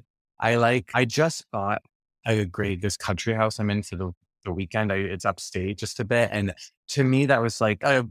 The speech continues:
a big kind of like, uh, like a promise to myself that I'm going to remove myself from that. I don't have to wear that stress on me at all times in the city, and to have a physical representation of a place I can go to and reconnect in nature.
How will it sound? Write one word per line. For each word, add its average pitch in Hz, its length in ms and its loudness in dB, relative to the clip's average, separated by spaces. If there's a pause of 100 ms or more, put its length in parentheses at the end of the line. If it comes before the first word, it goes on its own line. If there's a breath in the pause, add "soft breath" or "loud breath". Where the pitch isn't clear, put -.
(100)
a 123 200 2
big 113 280 0
kind 110 200 -2
of 98 60 2
like, 101 180 0
uh, 117 80 2
like 113 140 2
a 98 40 -2
promise 113 520 0
to 95 100 -8
myself 87 460 -4
that 92 100 -6
I'm 92 120 -2
going 95 300 -2
to 90 140 -8
remove 117 420 -4
myself 98 480 0
from 95 280 -4
that. 92 380 0
I 113 60 0
don't 113 140 2
have 117 260 -2
to 104 240 -4 (540)
wear 117 640 4 (100)
that 107 560 0 (140)
stress - 580 0 (140)
on 110 200 0
me 98 200 0
at 104 100 0
all 101 140 2
times 98 340 -4
in 101 40 -4
the 95 60 -4
city, 98 280 -4
and 98 180 -4
to - 60 -8
have 110 160 2
a 98 80 -2 (180)
physical 120 340 2
representation 98 760 -2
of 95 80 -2
a 92 60 0
place 92 300 -6
I 95 100 -2
can 98 120 -6
go 90 200 -4
to 98 200 -6
and 90 140 -4
reconnect 87 520 -4
in 85 100 -6
nature. 90 380 -2